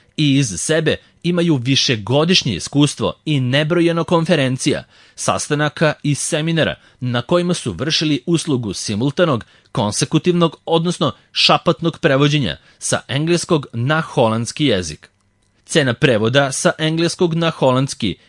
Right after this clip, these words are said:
ili sa holandskog na engleski po jednoj strani je hiljadu i osamstotina dinara. Cena prevoda sa engleskog na holandski ili sa holandskog na engleski sa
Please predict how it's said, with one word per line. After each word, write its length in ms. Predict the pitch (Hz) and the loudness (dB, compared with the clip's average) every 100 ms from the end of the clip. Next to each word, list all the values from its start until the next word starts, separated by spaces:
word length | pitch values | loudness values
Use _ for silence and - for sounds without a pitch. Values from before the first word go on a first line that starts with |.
| _ - | _ -4
ili 260 | 127 127 | -2 -2
sa 240 | - 123 110 | -2 -2 -2
holandskog 680 | - 110 123 131 - 127 - - | 0 0 0 -4 -2 -4 -4 -6
na 320 | 120 180 156 | 0 2 2
engleski 500 | 151 156 151 - 73 _ - | 2 0 -2 -6 -10 _ -6
po 120 | - 131 | 0 2
jednoj 340 | 143 170 190 | 2 2 0
strani 400 | - 170 170 175 | 0 0 2 2
je 120 | 139 | 0
hiljadu 320 | - 180 165 | 0 2 2
i 120 | 165 156 | 4 4
osamstotina 720 | 143 - 117 - 98 117 110 | 4 0 -6 -4 -2 -2 -2
dinara. 400 | 113 110 101 - _ _ _ _ _ | 0 -2 -4 -6 _ _ _ _ _
Cena 280 | - 117 110 | -2 0 0
prevoda 480 | 98 101 117 147 143 | 0 0 0 0 0
sa 180 | - 156 | 0 -2
engleskog 560 | 143 143 143 147 156 143 | 0 0 0 0 0 0
na 160 | 131 127 | 0 -2
holandski 720 | - 113 120 156 - 170 117 - _ - | 0 0 2 0 -2 0 0 -2 _ -4
ili 220 | 147 143 | 0 2
sa 220 | - 135 | 2 2
holandskog 680 | 123 151 135 139 131 139 123 | 2 2 2 0 -2 -4 -2
na 200 | 127 143 - | 0 -2 -2
engleski 560 | 139 143 160 - 92 - _ _ | -2 0 0 -2 -8 -12 _ _
sa 220 | - - | -4 -2